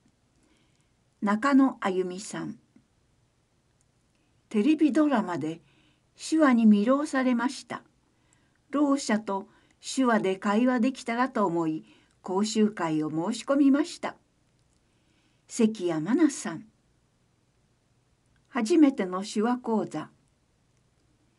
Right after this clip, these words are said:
手話を学んだことのない人が対象です。十一月五日から募集開始。詳しくは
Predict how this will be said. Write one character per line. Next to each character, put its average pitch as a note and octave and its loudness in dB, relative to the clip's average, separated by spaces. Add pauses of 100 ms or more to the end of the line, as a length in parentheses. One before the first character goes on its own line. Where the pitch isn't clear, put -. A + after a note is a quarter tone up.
(920)
手 - -4
話 D4 4
を A3 2
学 A3 6
ん C#4+ 8
だ C#4+ 2
こ C#4 -2
と C4 2
の A3 4
な C4+ 2
い E4 4
人 C4+ -2
が B3 2
対 F#3 -4
象 F3 -6
で E3+ -8
す。 - -16 (840)
十 C#4+ 0
一 D4 4
月 C4+ 0
五 A3 -4
日 C4 -2
か - -8
ら A#3+ -4
募 G3 0
集 B3+ -2
開 A#3+ -2
始。 B3+ -8 (1600)
詳 G#3 -2
し - -14
く G3 -6
は F#3+ -4